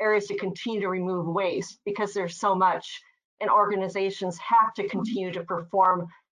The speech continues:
at the highest level of excellence. So that role of leadership, reflection, moving forward, and then just getting things into standard work from the P D S As that Robbie's talking about as well.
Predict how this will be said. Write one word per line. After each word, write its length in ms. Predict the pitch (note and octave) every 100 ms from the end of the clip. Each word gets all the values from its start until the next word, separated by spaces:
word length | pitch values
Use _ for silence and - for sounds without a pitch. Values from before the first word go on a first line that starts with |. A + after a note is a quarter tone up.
| -
at 100 | F3
the 60 |
highest 420 | F3+ F#3+ F3+ F3
level 280 | F3+ F3+ F3
of 80 | E3+ -
excellence. 720 | - - - - - _ _ _ _ _ _ _ _
So 60 | B3+
that 180 | -
role 320 | A#3 C#4+ F4+ C#4+
of 60 |
leadership, 560 | B3+ B3+ C4 B3+ C4+ B3+ -
reflection, 760 | F3+ - G#3+ G#3+ - B3 A3+
moving 360 | F#3+ G3+ G#3 F3+
forward, 540 | F#3 G3+ G#3 G#3+ G3+ - _ _
and 100 | A#3+
then 100 | A#3+
just 220 | A#3 A3+ -
getting 300 | A#3+ G#3+ G3+
things 240 | G3+ F#3+
into 200 | F3 F3+ -
standard 480 | - G3 F#3 F3 D3+
work 280 | F3+ E3+ - _
from 160 | G#3 G3+
the 80 |
P 180 | G3+ -
D 220 | G3+ F3+
S 200 | F3+ E3+
As 220 | F3+ F3 E3+
that 160 | D#3+
Robbie's 400 | F3 E3+ E3 E3
talking 400 | - - - -
about 240 | D3+ - D#3+
as 100 | E3+
well. 360 | - - -